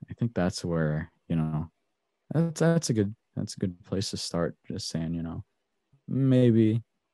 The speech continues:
you, you guys listening to this at home can maybe think on some of these questions. Um, reach out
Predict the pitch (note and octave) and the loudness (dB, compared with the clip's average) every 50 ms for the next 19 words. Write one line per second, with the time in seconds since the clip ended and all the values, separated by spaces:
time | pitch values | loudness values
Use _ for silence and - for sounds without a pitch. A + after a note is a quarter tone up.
0 | _ - G2+ G2+ F#2+ F2+ F2 F2 E2 E2+ F2+ F2+ E2+ F2 E2+ E2+ E2+ D#2+ - E2 | _ -6 -4 -2 -2 -2 -2 -2 -2 -2 -2 -2 0 0 0 0 -2 -2 -4 -6
1 | E2 - - D#2 D#2 D#2 D2+ D2+ D#2 - - - D#2+ E2 D2+ D#2 D#2 D#2 D#2 D#2+ | -6 -4 -4 -4 -2 -4 -4 -8 -8 -8 -8 -6 -6 -4 -4 -2 -2 -2 -4 -6
2 | D#2+ - - D#2+ D2+ D2+ D#2 E2 D#2+ D#2 - - E2 D#2+ - - D#2 D#2 - - | -8 -8 -6 -6 -4 -4 -4 -4 -4 -6 -4 -4 -6 -4 -2 -4 -4 -4 -4 -4
3 | - D#2 D#2+ D#2+ D#2+ - - - E2 D#2+ - - E2+ E2+ E2+ - _ _ _ _ | -4 -4 -4 -4 -6 -6 -6 -8 -8 -6 -4 -4 -4 -6 -6 -10 _ _ _ _
4 | _ _ _ _ _ _ _ _ _ - - - A2+ A2+ A2+ A2+ A2 A2+ A2+ A2+ | _ _ _ _ _ _ _ _ _ -12 -8 -4 -2 0 0 2 2 2 0 0
5 | A2+ A2+ A2+ A2+ _ _ _ _ _ _ _ _ _ - - A2+ B2+ C#3 - F#2 | -2 -4 -4 -6 _ _ _ _ _ _ _ _ _ -2 2 2 2 2 2 -2
6 | - F3+ - | -4 -4 -6